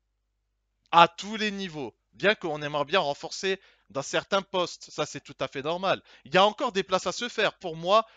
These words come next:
le onze titulaire n'est pas défini, le fond de jeu n'est pas encore défini. Et je vous avais dit déjà depuis juin qu'on n'aura pas notre équipe type, pas avant la can. Et je suis gentil. Pas avant la can.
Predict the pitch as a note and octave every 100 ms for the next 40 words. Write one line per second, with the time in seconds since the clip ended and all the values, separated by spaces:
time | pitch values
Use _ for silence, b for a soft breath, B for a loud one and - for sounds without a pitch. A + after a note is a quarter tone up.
0 | b D3 E3 G#3+ - G3 G3 F3 D#3 D3+
1 | D#3+ C#3 - D3 G3 B3+ b F3 G3+ -
2 | G#3+ E3 A#3 A#3+ A3 A#3+ B3 B3 B3 B3+
3 | G#3+ D#3+ B B E3+ D#3+ F#3+ F#3+ F#3 F3+
4 | B3 G#3+ G#3 G3 F#3 - F3+ D#3 G#3+ B3
5 | - _ _ _ - D#3+ E3+ D#3+ E3+ -
6 | A3+ F#3+ - F3+ - D3+ - - B3 -
7 | _ b _ A3+ B3+ - E3+ E3 C#3+ E3+
8 | A3 - _ - D3+ E3+ - F3+ A#2+ F2+
9 | _ _ _ _ - D3 D3+ C#3+ D3+ -
10 | - _ _ _ _ _ _ _ _ _
11 | _ - F3+ D#3+ D#3+ F#3+ D3+ - C#3+